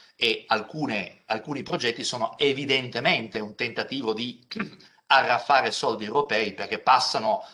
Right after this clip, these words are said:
a portata di mano e quindi cerco di approfittarne in maniera assolutamente inconsistente rispetto agli obiettivi che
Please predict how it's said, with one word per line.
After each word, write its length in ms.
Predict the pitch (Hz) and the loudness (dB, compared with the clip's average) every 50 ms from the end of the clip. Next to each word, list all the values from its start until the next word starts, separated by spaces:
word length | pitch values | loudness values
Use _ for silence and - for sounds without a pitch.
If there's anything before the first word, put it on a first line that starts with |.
| - - | -8 -4
a 120 | - 107 | -2 -2
portata 340 | - 113 104 - 123 113 107 | -2 -4 -2 2 2 4 4
di 100 | 107 - | 4 2
mano 260 | 123 104 95 95 98 | 2 2 2 2 0
e 80 | 104 101 | -2 -6
quindi 360 | - 104 95 92 90 98 95 | -6 -8 -8 -8 -8 -8 -6
cerco 360 | - - 87 85 - - 98 | -4 -4 -4 -6 -8 -10 -12
di 240 | 87 85 90 90 - - - - _ _ - | -10 -10 -12 -14 -14 -16 -20 -20 _ _ -6
approfittarne 920 | - - - 104 95 - - 113 - - 95 90 85 85 87 92 92 90 - - - _ _ _ | -6 -6 -6 -8 -10 -10 -12 -6 0 2 2 2 2 0 -2 -6 -6 -6 -8 -14 -20 _ _ _
in 100 | - 90 | -10 -8
maniera 400 | 92 85 87 90 87 92 - - | -8 -6 -2 -2 -2 -2 -2 -2
assolutamente 960 | - 107 - - - 90 - 92 87 87 85 87 87 - 90 90 - - - _ | -2 -2 -2 -4 -6 -6 -6 -6 -6 -6 -8 -10 -10 -10 -10 -10 -10 -12 -14 _
inconsistente 920 | - 135 123 - 120 117 101 - - 110 - - 156 135 110 98 - 95 92 | -14 -14 -12 -8 -8 -6 -6 -6 -8 -8 -2 2 2 2 2 0 -4 -6 -6
rispetto 540 | 90 - - - 104 92 - - 98 87 | -4 -6 -6 -6 -8 -8 -8 -8 -10 -4
agli 240 | - - 110 104 98 | 0 0 0 0 0
obiettivi 600 | 95 90 90 95 90 - - 92 87 82 85 90 - | -4 -6 -6 -8 -10 -10 -12 -16 -14 -14 -14 -14 -10
che 280 | - 90 90 85 - | -8 -8 -8 -8 -8